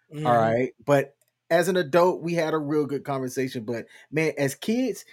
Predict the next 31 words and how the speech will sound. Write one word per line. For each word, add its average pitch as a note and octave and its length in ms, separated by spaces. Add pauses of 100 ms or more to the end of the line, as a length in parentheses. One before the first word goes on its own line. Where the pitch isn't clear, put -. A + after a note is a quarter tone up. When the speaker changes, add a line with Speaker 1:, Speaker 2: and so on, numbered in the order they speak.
(240)
Speaker 1:
he, B3+ 360
he - 220
stepped C#4+ 320
at G#3 60
me F3+ 100
one E3+ 200
time F3 340
and E3+ 100
was D3+ 180
like, C3+ 320 (340)
"Man, A3 520 (480)
just A#3 240
'cause A3+ 180
you G3+ 100
think G#3 280
you G3+ 120
smart G3+ 460
and C#3+ 100
shit, D3 360
like, B2+ 360 (280)
you D#3 140
know, B2 400 (640)
you E3+ 180
ain't G#3 160
nobody. E3 600 (400)
You D#3+ 240
ain't G3+ 200
special." E3 420
And A#3 120
I'm E4+ 120
like, E3+ 320